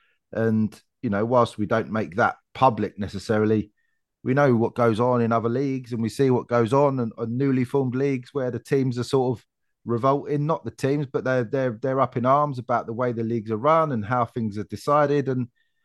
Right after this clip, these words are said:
just don't take leagues that have been going for fifty plus years.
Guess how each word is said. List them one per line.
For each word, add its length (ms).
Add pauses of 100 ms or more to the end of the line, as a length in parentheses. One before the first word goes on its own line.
(360)
just 300
don't 340
take 480
leagues 380
that 100
have 160
been 160
going 440
for 200
fifty 420
plus 400
years. 500